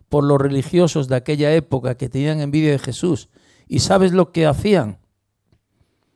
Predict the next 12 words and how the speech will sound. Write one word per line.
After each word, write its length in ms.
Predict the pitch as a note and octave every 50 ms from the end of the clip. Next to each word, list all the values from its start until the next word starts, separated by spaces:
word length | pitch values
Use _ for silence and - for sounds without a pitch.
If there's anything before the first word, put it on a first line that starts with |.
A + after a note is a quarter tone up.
| _
Decían, 360 | - C3 C3 - E3 D#3 C#3+ C3
"Crucifícalo". 840 | - D3+ C3 - C#3 - - E3+ E3+ - C#3 A#2 A2+ G#2 G#2+ - _ _ _ _ _ _ _ _ _ _ _ _ _ _ _ _ _ _ _ _ _ - _ _ _ _ _ -
¿Sabes 400 | - - F#3+ F#3 F#3 F#3+ - -
cómo 560 | - F3 E3 D#3+ D#3+ D#3 D3+ A#2+ - - _ - _ _ _ -
yo 240 | B2+ B2 C#3+ D#3 E3
le, 380 | E3 E3 D#3+ D3+ C#3+ C3+ _ _ _ _ _ _ _ _ _ _ _ _ _ _ _ _ _ _ _ _ _ _ _ _ _ _ _ _ _ _ _ _ _ _ _ _ _ _
le 200 | - C3+ D3 C#3
puse, 600 | - - E3+ D#3+ - - - D3+ D3 D3 C3+ - -
eh, 420 | C3 C3 B2+ B2+ A#2+ A#2 A2 G2+ - - _ _ _ _ _ _ _ _ _ _ _ _ _ _ _ _ _ _ _ _ _ _ _ _ _ _ _ _ _ _ _ _ _ _ _ _ _ _ -
a 120 | - C3+ D#3
esta 220 | C3 - - D3
predicación? 800 | - D#3 D3 C#3+ C#3 - C3 B2 - D#3+ E3 D3+ C3+ A2 -